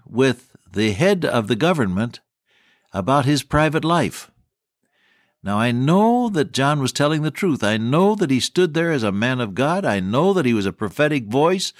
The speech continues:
And I know that the Spirit of God was convicting Herod and, and said Herod was afraid of him because he knew he was a holy man. I know all that. I'm not against anything that John did. I'm simply saying, when he stopped announcing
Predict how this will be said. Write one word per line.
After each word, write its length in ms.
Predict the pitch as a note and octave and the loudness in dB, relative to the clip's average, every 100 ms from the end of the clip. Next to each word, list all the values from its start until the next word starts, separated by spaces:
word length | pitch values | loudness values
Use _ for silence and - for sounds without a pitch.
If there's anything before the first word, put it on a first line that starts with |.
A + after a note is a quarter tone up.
| - - - | -20 -20 -6
And 180 | A#2 B2+ | -2 0
I 140 | B2+ | 0
know 480 | C3 F3 A3 F3 F3+ | 0 2 2 2 2
that 240 | D#3 - | 0 -2
the 120 | B2+ | -2
Spirit 380 | A#2 - F#3 G3 | -2 -2 0 2
of 140 | F#3 B2+ | 0 -2
God 340 | C#3 E3 E3+ - - | -2 -2 -4 -12 -10
was 200 | A#2+ C3+ | -2 0
convicting 640 | - D#3 C3+ A3+ A#3 D3+ C3+ | 0 0 2 0 0 -2 0
Herod 440 | C3 D#3+ F#3+ E3+ | 0 2 2 2
and, 200 | C3 A#2+ - - | 0 -2 -12 -16
and 160 | A2 A#2+ | -8 -2
said 220 | C#3 D3+ | 0 0
Herod 320 | B2 G#3 G3+ | 2 2 2
was 100 | D3+ | 2
afraid 420 | C3 - G#3 A#3 | 0 2 2 4
of 160 | E3 G#2+ | 2 0
him 160 | F#2+ G2 | -2 -4
because 300 | B2 D3+ B2+ | -2 -2 2
he 160 | C#3 | 0
knew 200 | C3+ F#3+ | 2 0
he 100 | F#3+ | 2
was 140 | D#3+ C#3+ | 0 2
a 100 | C3 | 0
holy 260 | F3 E3+ | 2 0
man. 460 | E3 E3+ C3+ E2+ - _ _ _ _ _ _ _ - - | 0 -2 -2 -6 -12 _ _ _ _ _ _ _ -20 -6
I 220 | F#2+ A#2+ | -2 0
know 260 | B2 G3 G#3+ | 2 2 2
all 260 | A2+ F2 | 2 0
that. 260 | E2 D2+ - | -2 -6 -8
I'm 180 | E2 F#2+ | -8 -4
not 220 | C3+ G3+ | -2 -2
against 500 | G3 D#3 D#3+ E3 - - - - | -2 0 0 -2 -8 -14 -20 -4
anything 400 | C#3 F#3 F3 F#3+ | 0 2 2 0
that 120 | D#3+ | 0
John 320 | C3 D#3+ E3+ | 0 0 2
did. 160 | D#3+ D#3+ | 2 2
I'm 180 | A2+ G2 | 2 0
simply 360 | - G#3 - | -2 -2 -2
saying, 560 | F3 C3+ A2 G#2 C3+ D3+ _ _ _ - - _ | -2 0 2 2 0 -6 _ _ _ -20 -20 _
when 140 | G#2+ | -2
he 80 | A#2+ | -2
stopped 400 | A2 - F3 F3+ | 0 0 0 0
announcing 680 | F#3 F#3 F#3 C#3+ G2+ G#2+ C#3 | 0 2 2 0 -2 -4 -8